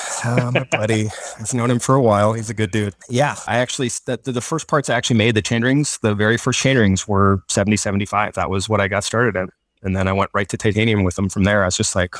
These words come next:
Speaker 1: "Oh, this is cool. I like titanium."
Speaker 2: <laughs> Oh,
Speaker 1: Um,
Speaker 2: yeah.
Speaker 1: but yeah, I mean, it's, I, I like a challenge, you know what I mean? It's like, I really like, I love working with titanium because just the finish, it feels so, like,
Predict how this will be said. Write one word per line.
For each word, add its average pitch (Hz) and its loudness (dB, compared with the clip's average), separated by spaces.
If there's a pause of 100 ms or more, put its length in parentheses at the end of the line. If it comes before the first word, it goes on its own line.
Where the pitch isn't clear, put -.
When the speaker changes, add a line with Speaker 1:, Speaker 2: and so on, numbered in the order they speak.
(100)
Speaker 1:
"Oh, 131 4
this - -2
is 101 -8
cool. 117 0
I 101 4
like 104 0
titanium." 95 -2 (200)
Speaker 2:
<laughs> 180 4 (1500)
Oh, 127 2
Speaker 1:
Um, 120 2
Speaker 2:
yeah. 104 -4 (560)
Speaker 1:
but 120 -4
yeah, 147 2
I 107 2
mean, 120 2
it's, - -2 (580)
I, 160 2 (100)
I 170 4
like 170 2
a 196 2
challenge, 185 0
you 180 2
know 185 2
what 185 2
I 180 2
mean? 190 4
It's 180 -2
like, 147 -2
I 139 0
really 156 2
like, 113 0
I 117 0
love 120 2
working 120 -2
with 117 -2
titanium 110 2
because 95 2
just - -4
the - -12
finish, 113 -2
it 110 -6
feels 123 -2
so, 104 -2
like, 92 0